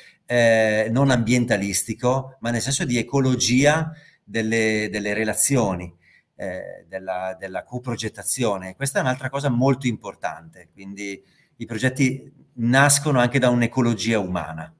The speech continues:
e quindi grazie, grazie per questo, per questa collaborazione di oggi.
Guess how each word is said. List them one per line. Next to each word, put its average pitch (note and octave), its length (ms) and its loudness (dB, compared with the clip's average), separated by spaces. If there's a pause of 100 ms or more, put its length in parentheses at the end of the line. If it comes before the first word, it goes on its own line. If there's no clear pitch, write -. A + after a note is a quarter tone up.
e - 100 -20
quindi F#2 1080 -10
grazie, G2 600 -4
grazie F#2+ 320 -4
per F#2 160 -10
questo, F#2+ 640 -6 (360)
per G#2+ 100 -16
questa B2+ 220 -4
collaborazione G#2 760 0
di F2 100 -6
oggi. D#2+ 340 -8